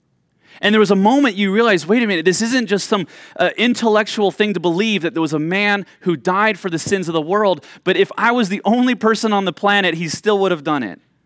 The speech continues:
And that means I'm forgiven of my sins. That means I am cherished and loved by him.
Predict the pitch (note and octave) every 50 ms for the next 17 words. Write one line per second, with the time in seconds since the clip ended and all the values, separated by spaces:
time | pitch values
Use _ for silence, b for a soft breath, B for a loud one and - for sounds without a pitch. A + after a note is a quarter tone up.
0 | _ _ _ _ _ _ _ _ _ _ _ _ _ _ _ _ _ _ _ _
1 | _ _ _ _ _ _ _ _ _ _ _ _ _ _ _ _ B B B -
2 | F#3+ G#3 A#3 A#3+ G#3+ A#3 A3+ G#3+ G3 G3+ G3+ F#3 - - F3+ D#3+ C3 E3 A3+ C#4+
3 | B3+ C#4 A#3+ G#3 F3+ D3+ D3+ D3+ C#3 B2+ - - - C#3+ B2+ A2 G2+ F#2 - -
4 | B2+ D#3+ - D3 F3 F3+ F3+ E3 D#3 - D#3+ E3 E3 D#3+ D3 - - - F#3 G3+
5 | G#3+ G3+ F#3 E3 D3+ - - - - b b b b b b b D3 D3 D3+ D3+
6 | D#3 E3 F3 F#3+ F3+ D#3 - - D3 C3+ B2 B2 A#2+ D3 C#3+ C3+ B2 G2 F2 E2+
7 | F2+ F#2+